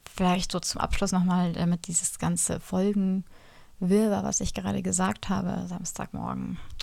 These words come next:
guten Tag, ähm, Sinn macht zwischen einer Trennung, also zwischen ich bin jetzt frisch getrennt, ich bin Single, ähm, ich bin gerne Single und frei,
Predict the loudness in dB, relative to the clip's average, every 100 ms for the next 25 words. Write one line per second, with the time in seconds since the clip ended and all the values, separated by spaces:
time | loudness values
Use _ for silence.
0 | -12 -12 -8 -6 -6 -6 -10 -18 -16 -16
1 | -18 -18 -2 2 4 4 2 -2 0 4
2 | 8 10 8 6 0 -10 -18 -18 -20 -20
3 | -20 -20 -20 -20 -20 -20 -20 -20 -20 -20
4 | -20 -20 -20 -20 -20 -20 -20 -8 -2 2
5 | 4 4 4 2 0 -4 -10 -20 -8 2
6 | 2 2 0 4 4 4 2 -4 -16 -20
7 | -8 0 2 2 0 -4 -14 -20 -20 -20
8 | -20 -20 -20 -20 -20 -20 -20 -20 -12 -2
9 | 0 2 2 0 -2 0 2 2 2 2
10 | 2 0 4 8 8 6 2 2 0 2
11 | 6 8 8 6 4 2 4 4 2 0
12 | -6 -2 0 2 2 2 2 2 6 6
13 | 4 0 -6 -2 2